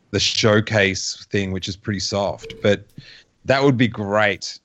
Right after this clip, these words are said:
to sort of, you know, have that closure with having J J doing the, the Comic-Con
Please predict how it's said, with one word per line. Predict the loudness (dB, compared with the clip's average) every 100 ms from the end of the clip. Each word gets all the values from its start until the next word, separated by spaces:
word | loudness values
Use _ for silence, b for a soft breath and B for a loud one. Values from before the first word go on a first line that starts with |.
| _
to | -6
sort | -2 2 4
of, | 4 2 -6 _ b b b _ _ _ _ _ _ _ -6
you | -2
know, | -2
have | 0 -2 0
that | 0 0 -4 _
closure | -14 -2 0 0 2 2 2 -4
with | -8 -4
having | -2 -2 -2
J | 0 0
J | 2 0 0
doing | -2 -2
the, | -2 -2
the | -4
Comic-Con | -4 -4 -4 -2 -2 -2 -6